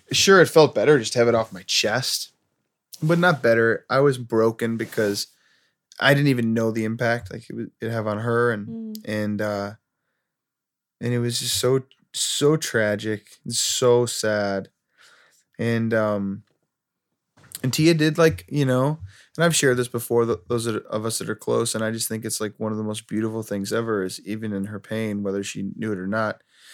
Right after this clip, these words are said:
Speaker 1: the first
Speaker 2: Mm-hmm.
Speaker 1: thing she did was, was, and we, you know, we knew there'd be consequence and there's gonna be all these, who knows what's gonna happen.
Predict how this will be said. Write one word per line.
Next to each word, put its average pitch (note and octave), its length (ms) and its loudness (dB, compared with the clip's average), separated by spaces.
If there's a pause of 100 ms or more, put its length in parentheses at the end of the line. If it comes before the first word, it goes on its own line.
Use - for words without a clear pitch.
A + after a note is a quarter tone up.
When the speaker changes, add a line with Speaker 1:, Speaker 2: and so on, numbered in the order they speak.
(260)
Speaker 1:
the A#2 60 -2
first A2 300 2
Speaker 2:
Mm-hmm. G#2 100 -4
Speaker 1:
thing C#3+ 100 0
she C3+ 180 -6
did C3 320 0
was, G#2 560 -6 (460)
was, G#2 680 -2
and G2+ 500 -6
we, - 120 -14 (100)
you G#2+ 160 -4
know, F#2+ 300 -4 (200)
we A2+ 120 -6
knew A2+ 200 -2
there'd A#2 140 -2
be B2 100 -6
consequence G#2 720 -6
and F#2+ 100 -6
there's F#2 140 -8
gonna G2+ 120 -6
be G#2 60 -4
all G#2 100 -2
these, G#2 300 -8 (480)
who C#3+ 140 2
knows C#3 220 6
what's B2+ 140 -2
gonna A2 180 -4
happen. F#2+ 440 -10